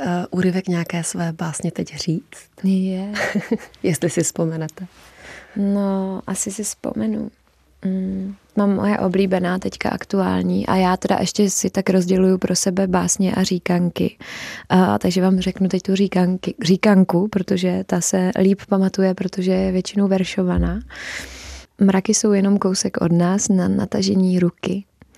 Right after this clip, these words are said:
Speaker 2: Noc přetéká a já začínám tušit, že už z ní musíme upít. Hledám tě očima, rukama, hlasem. Když se tě nedotknu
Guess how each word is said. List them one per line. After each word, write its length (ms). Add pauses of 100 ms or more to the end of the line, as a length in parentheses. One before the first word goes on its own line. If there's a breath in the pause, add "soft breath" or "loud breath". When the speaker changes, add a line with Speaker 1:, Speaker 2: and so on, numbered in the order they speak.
(300 loud breath)
Speaker 2:
Noc 260
přetéká 680
a 140
já 260
začínám 560
tušit, 400 (340)
že 140
už 120
z 40
ní 160
musíme 500 (100)
upít. 400 (720 loud breath)
Hledám 420
tě 320
očima, 640
rukama, 440
hlasem. 840 (380)
Když 240
se 140
tě 300 (680)
nedotknu 800